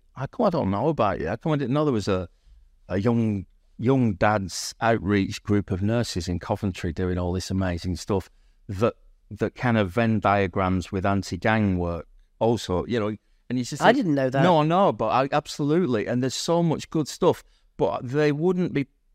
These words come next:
Speaker 1: calling themselves part of, "I'm fr-, I'm feminist."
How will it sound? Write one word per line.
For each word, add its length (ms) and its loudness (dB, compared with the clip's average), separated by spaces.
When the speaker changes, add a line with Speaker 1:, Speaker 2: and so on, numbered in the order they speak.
Speaker 1:
calling 640 2
themselves 840 0
part 420 0
of, 200 -4
"I'm 260 0
fr-, 320 -2
I'm 200 0
feminist." 520 -2